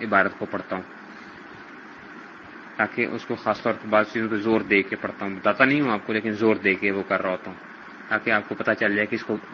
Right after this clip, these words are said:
مرفوع پڑھنا ہے، منصوب پڑھنا ہے، کیا پڑھنا ہے۔ ٹھیک ہے جی،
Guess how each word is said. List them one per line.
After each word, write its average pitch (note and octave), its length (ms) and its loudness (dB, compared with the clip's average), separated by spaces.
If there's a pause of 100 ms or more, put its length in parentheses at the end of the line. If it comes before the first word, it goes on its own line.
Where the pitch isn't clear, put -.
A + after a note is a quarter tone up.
(160)
مرفوع A2 400 2
پڑھنا G#2 260 2
ہے، G#2 60 2
منصوب G2+ 440 0
پڑھنا G2+ 260 0
ہے، G2+ 40 0
کیا G#2 180 4
پڑھنا F#2+ 280 -4
ہے۔ F#2 60 -6 (4000)
ٹھیک - 140 -10
ہے C#3 60 -2
جی، A#2+ 120 -8